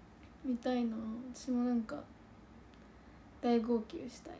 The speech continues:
<laughs> 大号泣したくてするもんじゃないよね、映画、なんか泣くってね。え、でも見たいんだよな、インサイドヘッド。本当に見たい映画が多すぎて困る。キングダム見た、え、キングダム見ました。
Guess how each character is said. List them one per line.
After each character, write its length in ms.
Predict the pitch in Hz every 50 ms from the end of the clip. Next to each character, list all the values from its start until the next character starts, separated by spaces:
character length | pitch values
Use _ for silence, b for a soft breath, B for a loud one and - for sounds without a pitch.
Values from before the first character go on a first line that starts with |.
| - - - - - - B B B B B B B B B B B B - - - - - - - - - - - - - - - - - - - - - - -
<laughs> 580 | - 359 370 381 370 370 381 359 339 320 294 269
大 180 | - 254 269 277
号 80 | 311 311
泣 320 | 302 294 - 233 220 226
し 80 | 220 -
た 140 | - 277 269
く 100 | - -
て 120 | - - 214
す 180 | - - 233
る 80 | 220 220
も 140 | 226 226 220
ん 60 | 214
じ 100 | 208 202
ゃ 20 |
な 100 | 202 202 208
い 120 | 214 208
よ 100 | 190 107
ね、 160 | 110 - - - - - - - - - -
映 320 | 220 214 208 208 208 220 -
画、 60 | 226 220
な 60 | 220
ん 40 | 208
か 100 | 214 220
泣 160 | 214 220 214
く 140 | - - 233
っ 40 | 214
て 200 | - - - -
ね。 60 | - - - - - - - - - B B B B B B B
え、 100 | 240 240
で 140 | 247 247 247
も 60 | 233
見 140 | 233 233 220
た 180 | - 269 269
い 120 | 262 254 240
ん 160 | 226 220 214
だ 60 | 208
よ 220 | 208 202 196 196
な、 240 | 196 196 196 190 190
イ 40 | 220
ン 160 | 214 208 214
サ 160 | 208 - -
イ 40 | 214
ド 60 | 208 208 - 214
ヘ 140 | 208 214 208
ッ 20 | - - - -
ド。 80 | - - - - - - - B B B B B B B B
本 100 | 247 226 220
当 100 | 233 220
に 140 | 220 226
見 60 | 226 226
た 140 | 220 339 349
い 60 | 339
映 140 | 277 240 233
画 140 | 226 226 233
が 120 | 220 226
多 160 | 214 220 233 247
す 200 | 247 - - 262
ぎ 100 | 247 233
て 140 | 226 233
困 280 | 214 - - 220 220 226 226
る。 80 | 214 202 - - - - - - - - - - - - - - - B B B B B B
キ 120 | - 311
ン 60 | 285
グ 80 | 254 233
ダ 80 | 220
ム 140 | 214 214 214
見 80 | 214 214
た、 100 | - -
え、 60 | 285
キ 120 | 277 349
ン 40 | 339
グ 80 | 294 254
ダ 80 | 220
ム 80 | 220 214
見 100 | 208 208
ま 140 | 208 208 240
し 60 | -
た。 160 | - - -